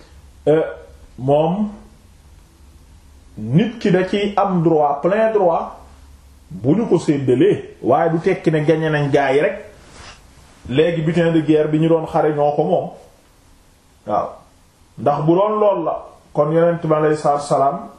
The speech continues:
dina leen laaj seen ndigal laata mu leen koy delloo. Voilà.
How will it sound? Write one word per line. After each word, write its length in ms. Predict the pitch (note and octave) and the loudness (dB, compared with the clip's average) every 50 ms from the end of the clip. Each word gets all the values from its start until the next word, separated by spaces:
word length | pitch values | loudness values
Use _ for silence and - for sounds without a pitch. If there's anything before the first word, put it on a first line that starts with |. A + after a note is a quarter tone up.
| - | -20
dina 520 | - F#3 F3 - - - - B2+ C#3+ D#3+ D3+ | -14 -12 -12 -12 -10 -8 -4 -2 0 2 2
leen 260 | D3+ D3 C#3+ C#3+ C#3 | 2 2 0 0 0
laaj 220 | C#3 C#3 C#3+ - | 0 0 0 -2
seen 240 | - - C#3 C3+ C3 | -4 -6 -4 -4 -2
ndigal 520 | C3 C3+ C3+ C#3 D3+ D#3+ F3 F3 D3 A#2 | -2 -2 0 2 2 2 0 0 -2 -2
laata 340 | A#2+ B2+ C3+ D3 D3 - C#3+ | 0 0 2 2 0 0 -4
mu 140 | C3 C3 B2+ | -4 -2 0
leen 180 | B2+ B2+ A#2+ - | 0 0 -2 -2
koy 180 | - A2+ A2 G#2+ | -2 -2 -2 -2
delloo. 380 | G#2 F#2+ F2+ E2 D#2+ D2+ - - - - _ _ _ _ _ _ _ _ _ _ - _ _ _ - - _ _ _ _ _ _ _ _ - | -2 -4 -4 -6 -8 -10 -12 -14 -18 -20 _ _ _ _ _ _ _ _ _ _ -20 _ _ _ -20 -20 _ _ _ _ _ _ _ _ -8
Voilà. 400 | - G2+ G2+ G2 - - - | -4 -2 -2 -2 -4 -6 -10